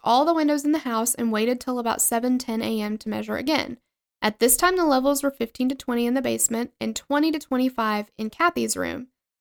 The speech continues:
Then he went back to the basement and tested near the appliances.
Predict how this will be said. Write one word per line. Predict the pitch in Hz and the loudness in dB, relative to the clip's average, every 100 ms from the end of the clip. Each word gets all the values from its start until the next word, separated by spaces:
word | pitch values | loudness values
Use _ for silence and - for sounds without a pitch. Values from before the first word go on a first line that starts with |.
| _ - | _ 0
Then | 262 | 4
he | 269 | 6
went | 269 233 | 6 6
back | 262 269 | 2 2
to | |
the | 294 | 0
basement | 269 254 - 254 240 | 2 2 2 2 -2
and | 233 | -4
tested | 233 - 233 | 0 0 0
near | 220 214 | -4 -2
the | 220 | -4
appliances. | 220 320 240 - - - | 2 4 4 -2 -6 -6